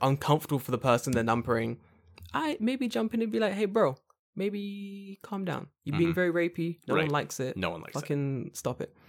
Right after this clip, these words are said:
Speaker 1: Comes back to the whole gatekeeping episode.
Speaker 2: Right, yes.
Speaker 1: Same thing. If someone in your immediate, this, this, this is what you need to do. Ready, guys? This is what you need to do. If someone in your immediate circle in Japan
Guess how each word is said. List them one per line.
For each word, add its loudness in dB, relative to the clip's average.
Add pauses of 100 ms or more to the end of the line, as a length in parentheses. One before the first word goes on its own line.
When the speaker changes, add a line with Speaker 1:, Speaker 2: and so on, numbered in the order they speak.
(680)
Speaker 1:
Comes 4
back 4
to -8
the 0
whole 2
gatekeeping 0
episode. -12 (320)
Speaker 2:
Right, 4
yes. -6 (260)
Speaker 1:
Same 8
thing. 2 (120)
If -2
someone 6
in 4
your 4
immediate, 2
this, -2
this, -4
this -6
is 0
what 0
you 4
need 2
to -
do. 0 (160)
Ready, 4
guys? 6
This 0
is -2
what 2
you 0
need -4
to -4
do. -6 (520)
If 0
someone 6
in 6
your 4
immediate 0
circle 0
in 0
Japan -4